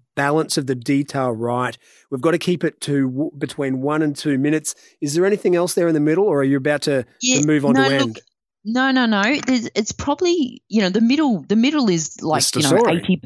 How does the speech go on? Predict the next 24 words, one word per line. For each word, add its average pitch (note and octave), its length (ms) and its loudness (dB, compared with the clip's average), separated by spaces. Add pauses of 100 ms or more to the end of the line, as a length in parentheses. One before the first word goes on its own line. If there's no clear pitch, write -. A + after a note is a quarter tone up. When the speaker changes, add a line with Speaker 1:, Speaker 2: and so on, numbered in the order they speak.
(120)
Speaker 2:
eighty F3 300 2
percent - 280 -2
Speaker 1:
Mm. - 20 -4
Speaker 2:
of C3 80 -8
your C3+ 80 -6
story. C#3+ 520 0
Speaker 1:
Mm. - 20 -2
Speaker 2:
That's D#3+ 280 -2
where C#3 220 -2
it's C3+ 140 -8
all C3+ 160 -2
happening. C#3 600 -6 (520)
The E3 120 0
whole A#3 400 0
reason F3+ 380 0
you're D#3 100 0
sharing C#3+ 480 -2
a C3+ 40 -2
story C3+ 840 -2
is C#3+ 540 0
to - 120 -2
tap - 320 -2
into C3 280 0
emotion. A#2 600 -2